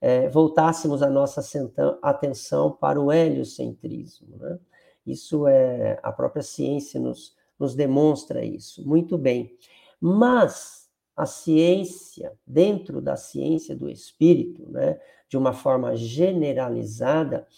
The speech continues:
é, ainda não conseguiu demonstrar para o homem, né, que ele precisa abandonar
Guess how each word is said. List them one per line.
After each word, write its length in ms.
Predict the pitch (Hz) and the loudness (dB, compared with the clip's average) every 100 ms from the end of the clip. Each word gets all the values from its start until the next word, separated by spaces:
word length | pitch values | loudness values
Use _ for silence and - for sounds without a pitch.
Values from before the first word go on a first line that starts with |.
| _ _ _ _ _ _ - | _ _ _ _ _ _ 0
é, 300 | 147 139 - | 4 6 4
ainda 840 | 165 160 180 226 220 147 127 - _ | 4 6 6 4 2 0 -4 -6 _
não 520 | 147 160 180 214 262 | -2 0 2 2 2
conseguiu 920 | 262 214 202 - 160 131 123 143 180 | 0 -6 -8 -8 -6 -6 -2 -2 0
demonstrar 760 | 143 139 123 113 - 135 143 - | -2 -4 -6 -8 -4 -2 0 -2
para 180 | 127 120 | -4 -4
o 60 | |
homem, 460 | 120 139 160 147 110 | 2 2 2 -2 -6
né, 240 | 123 135 135 _ _ | -6 -6 -6 _ _
que 100 | - | -4
ele 160 | 139 147 | -2 -2
precisa 520 | 143 139 - 139 143 | -6 -10 -10 -4 -2
abandonar 840 | 131 139 135 135 123 120 123 127 | -2 -4 -4 -4 -2 -2 -2 -6